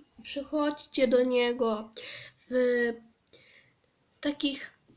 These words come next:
porach, no, na przykład w wybranych porach, czyli na przykład szesnasta trzydzieści, szesnasta, osiemnasta, tylko bardzo często. Mówcie do niego,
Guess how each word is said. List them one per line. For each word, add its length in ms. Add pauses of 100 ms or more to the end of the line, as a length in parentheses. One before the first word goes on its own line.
porach, 680
no, 180
na 120
przykład 640
w 120
wybranych 520
porach, 600 (960)
czyli 260
na 100
przykład 560
szesnasta 640
trzydzieści, 680
szesnasta, 1000
osiemnasta, 800 (640)
tylko 400
bardzo 340
często. 540 (380)
Mówcie 460
do 120
niego, 600